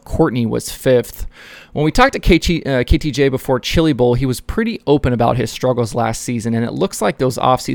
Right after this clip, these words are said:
changes he talked about on that show paid off in a big way. On a Friday night's feature, Jake Swanson led the most laps from his fifth starting position, taking over the lead from Kyle Cummins on lap two, but the win wasn't in the cards for him.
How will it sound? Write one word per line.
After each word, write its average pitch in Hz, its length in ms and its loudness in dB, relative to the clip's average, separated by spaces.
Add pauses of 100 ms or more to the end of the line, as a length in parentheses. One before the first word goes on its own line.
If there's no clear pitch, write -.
(120)
changes 117 360 -6
he 113 100 -8
talked 127 320 -2
about 117 320 -4 (280)
on 117 180 0
that 113 180 0
show 113 380 0
paid - 340 2
off 117 240 -2
in 113 140 -4
a 113 40 -2
big 107 220 -2
way. 117 400 2 (800)
On 175 140 2
a - 20 2
Friday 185 220 4
night's 175 260 0
feature, 170 440 -2
Jake 143 240 -2
Swanson 143 500 -4
led 127 160 -2
the 120 60 -6
most 135 420 -2
laps 123 300 -4
from 127 180 -8
his 120 220 -8
fifth - 260 -4
starting 131 360 -2
position, 113 560 -4
taking 147 340 -2
over 127 180 -2
the 117 80 -2
lead 120 260 -2
from 117 140 -6
Kyle 117 240 -4
Cummins 120 380 -4
on 117 120 -2
lap 113 280 -6
two, 120 400 -4 (400)
but 120 100 -6
the 135 80 0
win 131 400 0
wasn't 120 400 4
in 117 120 -2
the 113 80 -2
cards 123 340 -2
for 117 140 -6
him. 113 280 -4